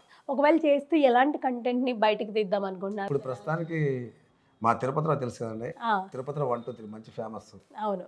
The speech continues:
Speaker 2: ఆయన డైరెక్షన్లో మేము అందరం కలిసి, ఫ్రెండ్స్ కలిసి చేస్తున్నాం హర్రర్ మూవీ.
Speaker 1: ఓ, మూవీ చేస్తున్నారు.
Speaker 2: ఆ, మూవీ చేస్తున్నారు.
Speaker 1: ప్రొడ్యూసర్ ఎవరు?
Speaker 2: ఆ, ప్రసాద్ గారని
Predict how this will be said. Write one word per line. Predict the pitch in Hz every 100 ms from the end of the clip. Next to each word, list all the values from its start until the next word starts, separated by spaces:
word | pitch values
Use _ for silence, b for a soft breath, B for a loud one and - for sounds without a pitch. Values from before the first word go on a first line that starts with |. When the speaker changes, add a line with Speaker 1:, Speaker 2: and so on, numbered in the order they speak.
| _
Speaker 2:
ఆయన | 110 127 143 139
డైరెక్షన్లో | 147 156 165 170 165 180 214 214 175 135
మేము | 123 123 123 123
అందరం | 113 127 160 156
కలిసి, | 147 151
ఫ్రెండ్స్ | 151 135 131
కలిసి | 143 135 165
చేస్తున్నాం | 196 147 131 - 120 110
హర్రర్ | 98 113 131
మూవీ. | 131 113 101 98 - _ -
Speaker 1:
ఓ, | 294 349
మూవీ | 214 226 269
చేస్తున్నారు. | 254 226 - 120 131
Speaker 2:
ఆ, |
మూవీ | 120 127
చేస్తున్నారు. | 139 117 -
Speaker 1:
ప్రొడ్యూసర్ | 254 285 294 285
ఎవరు? | 247 214 214 208 -
Speaker 2:
ఆ, | 107
ప్రసాద్ | - 120 156 156
గారని | 135 123 143 - -